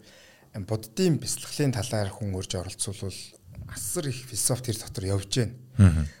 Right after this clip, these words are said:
Speaker 1: Тэрийг бол ийм нарийн төвшөнд нь одоо, а, үзэх биш. Би зүгээр үзэгчдтэй сонирхуулаад хэлье л да, маш тоймлоод. Тэгээ буддизм гэдэг дотор байна шүү дээ, тэ?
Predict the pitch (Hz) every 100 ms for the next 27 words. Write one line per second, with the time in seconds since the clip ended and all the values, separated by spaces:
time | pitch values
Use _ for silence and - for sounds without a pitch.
0 | - - 135 165 139 123 120 113 110 139
1 | 139 - - 120 110 110 95 110 101 104
2 | 92 - - - - - 92 92 - 107
3 | - - 104 - 139 131 131 120 117 -
4 | - - - 131 - 117 113 127 127 113
5 | 98 110 - 101 101 127 123 117 104 92
6 | - - - - - - 143 117 123 -
7 | 190 165 180 135 131 127 - 127 131 -
8 | 117 -